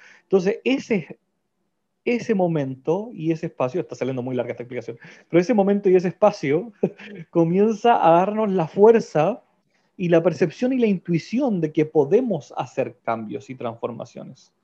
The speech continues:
Entonces, ahora aquí podemos ver el por qué no funciona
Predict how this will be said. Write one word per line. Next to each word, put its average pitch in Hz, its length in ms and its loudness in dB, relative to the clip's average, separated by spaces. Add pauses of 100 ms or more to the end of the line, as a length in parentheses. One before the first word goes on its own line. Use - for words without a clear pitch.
(360)
Entonces, 156 340 0
ahora 185 480 6
aquí 151 240 -2
podemos 190 360 0
ver 180 140 4
el 160 260 2 (300)
por 143 340 0
qué 190 200 0
no 180 100 -2
funciona 160 720 -4